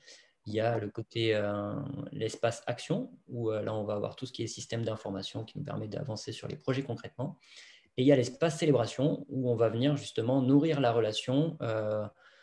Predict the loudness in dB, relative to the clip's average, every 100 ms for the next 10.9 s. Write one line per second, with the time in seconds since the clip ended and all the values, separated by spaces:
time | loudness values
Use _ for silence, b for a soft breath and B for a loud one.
0 | b _ -2 0 2 2 4 2 0 0
1 | 0 2 0 -2 -6 -8 -8 -6 -6 -6
2 | -4 -2 -2 -2 -2 -2 0 -2 -2 -8
3 | -4 -2 -2 -2 0 0 0 0 0 -2
4 | -2 0 4 4 4 -2 b b b b
5 | 0 2 4 4 6 6 6 2 0 -4
6 | -8 0 4 6 4 2 4 8 8 6
7 | 2 -2 -12 _ _ -12 -4 0 2 4
8 | 4 2 -4 -6 -6 -2 0 2 2 2
9 | 0 0 0 0 0 2 2 -2 -2 -2
10 | -2 -2 b b b _ -4 -4 -2